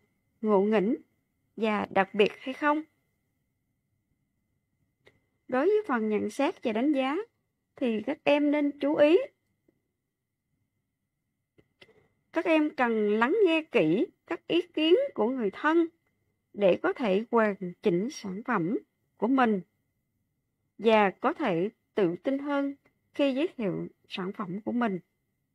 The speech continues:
cho nhiều người khác biết, cũng như khi các bạn đứng giới thiệu bài trước gia đình,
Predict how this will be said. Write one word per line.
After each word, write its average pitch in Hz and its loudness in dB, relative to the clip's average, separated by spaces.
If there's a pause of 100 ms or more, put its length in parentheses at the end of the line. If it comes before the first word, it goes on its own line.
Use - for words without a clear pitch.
(380)
cho 269 0
nhiều 214 0
người 190 0
khác - -10
biết, 330 -2 (600)
cũng 214 -6
như 269 -6
khi 277 -4 (120)
các 320 -8
bạn 196 -2 (1000)
đứng 277 -4 (880)
giới 330 -2
thiệu 208 -2
bài 202 -2 (340)
trước 320 -2
gia 277 0
đình, 208 -2